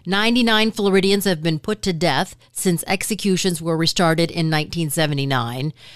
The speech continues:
Most of those were during Governor Rick Scott's reign. There's a shocking error rate. For every three people executed in Florida, one innocent person on death row has been exonerated and released. That's a really bad record, especially when you're dealing with someone's life.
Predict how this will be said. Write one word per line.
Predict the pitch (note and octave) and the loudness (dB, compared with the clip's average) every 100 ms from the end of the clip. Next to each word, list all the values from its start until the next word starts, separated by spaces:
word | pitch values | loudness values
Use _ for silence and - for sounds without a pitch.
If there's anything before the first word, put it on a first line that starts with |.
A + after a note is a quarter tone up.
| - | -6
Most | F3 C4 - | 0 2 2
of | E3 | 2
those | D#3 D#3 | 2 2
were | D#3+ | 0
during | E3 E3+ F#3 E3 - - | 0 0 0 -4 -12 -4
Governor | F#3 F#3 | 0 2
Rick | F#3 F#3+ | 2 0
Scott's | - G3 G3+ - | -2 0 0 0
reign. | C3+ A2 A2 D3 - _ | -2 -2 -2 -6 -10 _
There's | A#3 A3 | 2 4
a | G#3 | 2
shocking | F#3+ - C4+ C4+ C#4 B3+ G#3 - | 2 2 2 2 2 0 0 0
error | G#3+ A#3 A3 F3 | 2 2 2 2
rate. | C#3 B2+ | 0 -4
For | - F3 | -4 -4
every | F3 F3 | -2 -2
three | - G#3+ A#3+ | -4 -4 -4
people | - B3 G#3+ E3 | -2 -2 0 -2
executed | G3 - G3+ A#3 | -2 -4 -2 0
in | G#3 | 0
Florida, | G3+ A3+ A3 A3 A3 | -2 0 2 2 0
one | G#3 F3 A3+ C#4 C#4+ | 0 2 2 2 0
innocent | - B3 C#4 B3+ F#3+ D3 | 0 0 2 0 -2 -2
person | F3 D3+ F3+ | -2 -2 0
on | F3 E3+ | 0 0
death | F#3 F#3+ | 0 -2
row | G3+ F3 E3 | 0 0 2
has | F3 D#3+ | 0 0
been | F3 E3 | -2 -2
exonerated | F3 D3+ D3 F3+ A3 F#3+ C3+ C3+ D3+ | -4 -4 0 0 2 2 2 2 -2
and | - E3+ F3+ | -2 -2 -2
released. | G3 G3+ B3 E3 - - - _ - - - _ _ | -2 0 0 -2 -4 -8 -10 _ -20 -20 -20 _ _
That's | - - | -14 -10
a | - - | -10 -14
really | E3 D#3+ F#3 F3 D3+ | -12 -6 -2 -2 -2
bad | D3+ C#3+ | 0 -2
record, | C3+ C#3 - G#2 - - - | -2 -4 -6 -12 -14 -20 -12
especially | - A#3 - A#3+ | -4 -2 0 2
when | G#3 | 2
you're | |
dealing | D#3+ E3+ E3+ E3+ | 2 2 2 0
with | C#3 | -2
someone's | - E3 D3 C#3 | -2 -4 -4 -4
life. | D3 E3 C#3 - - | -2 -2 -2 -8 -20